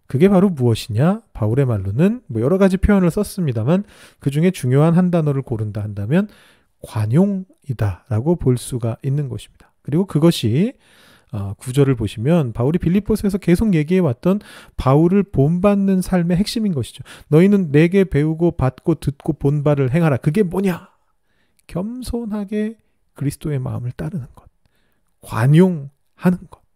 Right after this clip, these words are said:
뭐 다른 표현들도 다 연결되는 거죠. 같은 마음을 품고 도-, 서로 돕고 참되고 경건하게 행동하고 이런 모든 것들이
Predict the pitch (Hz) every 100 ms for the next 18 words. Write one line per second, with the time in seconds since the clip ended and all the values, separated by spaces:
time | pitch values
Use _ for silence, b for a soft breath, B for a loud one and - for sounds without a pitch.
0 | _ _ _ _ _ _ _ _ _ _
1 | _ _ - 160 - 139 160 - 160 156
2 | 143 143 143 - _ _ _ - 127 147
3 | 127 117 117 139 - B B - - 123
4 | 113 113 113 120 - 135 120 - - -
5 | 170 160 139 - 120 _ - 123 - B
6 | - - 190 185 156 143 - 120 127 131
7 | 120 113 131 123 143 143 131 - 139 127
8 | 151 190 151 143 143 156 170